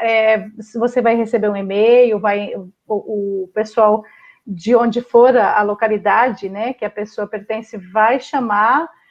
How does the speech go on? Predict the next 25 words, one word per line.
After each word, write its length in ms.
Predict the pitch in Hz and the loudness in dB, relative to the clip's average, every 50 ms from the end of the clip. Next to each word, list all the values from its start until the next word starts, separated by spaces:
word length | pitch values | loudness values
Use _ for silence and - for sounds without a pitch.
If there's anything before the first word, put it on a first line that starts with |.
| _ _ _ _ _ _ _ _ | _ _ _ _ _ _ _ _
pra 300 | - 247 240 254 269 302 | -2 0 2 2 2 2
fazer 400 | 285 - 330 311 254 214 277 254 | 2 0 0 0 0 2 2 4
o 100 | 262 262 | 4 2
curso. 800 | 262 - - 254 247 240 262 285 269 269 - - 381 403 381 - _ _ _ _ _ _ _ _ _ _ _ _ _ _ _ _ _ - 208 | 0 -4 -4 -2 0 0 0 -2 -2 -6 -6 -4 -4 -4 -4 -8 _ _ _ _ _ _ _ _ _ _ _ _ _ _ _ _ _ -20 -10
Se 140 | - - 247 | -2 0 0
até 180 | 233 233 240 | 2 2 2
lá 180 | 220 220 220 233 | 2 4 2 0
tivermos 540 | 233 - 226 226 233 233 226 233 233 214 220 | -2 -4 -2 0 0 0 0 -2 -6 -8 -6
uma 180 | 220 220 220 | -6 -6 -6
disponibilidade 840 | 202 214 - _ - 233 226 208 233 220 226 185 220 220 214 185 180 | -6 -10 -10 _ -6 -6 -4 -4 -4 -4 -2 0 0 0 0 -2 -4
de 100 | 190 226 | -8 -8
cursos 400 | 220 233 240 220 226 - 240 202 | -4 -2 -2 -2 -2 -6 -8 -6
online, 560 | 247 233 214 185 175 175 190 220 240 240 220 208 | -4 -4 -4 -2 -2 -2 0 0 -2 -4 -4 -4
eh, 460 | 220 208 190 - 196 196 190 214 214 | -2 -2 -2 -2 -4 -2 -2 0 0
E 60 | 214 | 0
A 80 | 208 185 | 0 -2
D 300 | - 190 190 208 240 247 | -2 0 0 2 2 0
e 60 | 214 | -2
online, 460 | 202 202 180 175 190 220 240 247 240 | -4 -4 -2 -2 -2 -2 -2 -4 -4
que 80 | 240 226 | -4 -6
a 60 | 185 | -6
gente 280 | 185 202 202 - - | -6 -8 -12 -14 -4
tá 160 | _ 226 214 226 | _ 2 2 2
desenvolvendo 720 | 214 202 220 220 214 214 208 202 190 214 208 196 190 185 | 0 -2 -6 -6 -4 -2 -2 -2 -4 -6 -8 -8 -10 -10
também, 460 | - 220 202 185 196 190 190 196 196 | -10 -10 -8 -4 -4 -4 -6 -6 -10